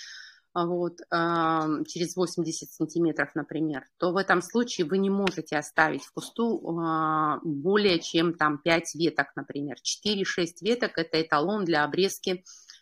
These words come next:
а, при промышленной посадке экстенсивного типа воз-, э, выращивания, а, с шириной между растениями ноль восемь. Вот.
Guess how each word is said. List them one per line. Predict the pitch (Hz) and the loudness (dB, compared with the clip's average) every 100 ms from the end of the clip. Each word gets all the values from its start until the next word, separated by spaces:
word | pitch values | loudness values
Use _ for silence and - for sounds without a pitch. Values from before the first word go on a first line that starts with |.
| _ - | _ -4
а, | 160 156 | 0 2
при | 151 185 185 180 | 2 2 2 2
промышленной | - 185 202 196 - 156 147 - - 160 | 6 6 4 0 -2 -2 -2 -8 -14 -4
посадке | - 160 - 175 226 - 180 | -2 2 6 8 6 0 -6
экстенсивного | - 196 185 - 180 165 151 147 | -2 -2 -2 -2 0 0 0 -4
типа | - 170 151 | -6 -6 -4
воз-, | 151 151 _ | -4 -6 _
э, | 175 156 151 | -4 -2 -4
выращивания, | 147 156 151 214 - 220 220 208 196 185 - - - _ | -2 4 4 4 -2 -2 0 0 0 -2 -8 -20 -20 _
а, | 165 160 165 156 | 0 2 2 -2
с | - - | -4 -8
шириной | 151 - 180 190 190 170 151 - | -6 -2 0 2 2 2 0 0
между | 165 165 156 139 | 0 0 0 -6
растениями | 139 143 - 226 233 220 190 | -6 -6 -4 0 2 2 2
ноль | 160 180 | 2 2
восемь. | 156 143 139 - - _ _ - | 0 -2 -6 -10 -14 _ _ -10
Вот. | 147 147 | -10 -10